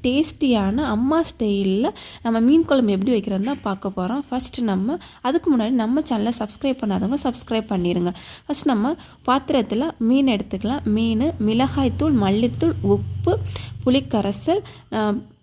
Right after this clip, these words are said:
வரமிளகாயும் சோம்பையும் நல்லா மிக்ஸில அரைச்சு அந்த கொ-, அதுல அந்த விழுது நாங்க போட்டிருக்கோம். So, அந்த விழுது கொஞ்சம் மிள-,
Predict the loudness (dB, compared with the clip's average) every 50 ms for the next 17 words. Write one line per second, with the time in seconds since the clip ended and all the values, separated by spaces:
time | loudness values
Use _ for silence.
0 | 0 2 4 4 4 4 4 4 4 4 2 0 0 -2 0 0 0 0 -2 0
1 | 0 0 0 0 0 0 0 0 0 0 0 0 0 0 -2 -2 -4 -6 -4 -2
2 | -2 0 0 0 -2 -2 -2 -2 0 0 0 0 -2 -4 -4 -4 -2 -2 0 -2
3 | -2 -2 -2 0 0 2 2 2 2 2 2 2 2 2 0 0 -2 -4 -4 -6
4 | -6 -4 -6 -6 -4 -4 -6 -6 -6 -6 -6 -4 -2 -2 -2 0 0 0 0 -2
5 | -2 -2 -2 -4 -2 -2 -4 -6 -8 -12 -18 -18 -20 -18 -8 -4 -4 -4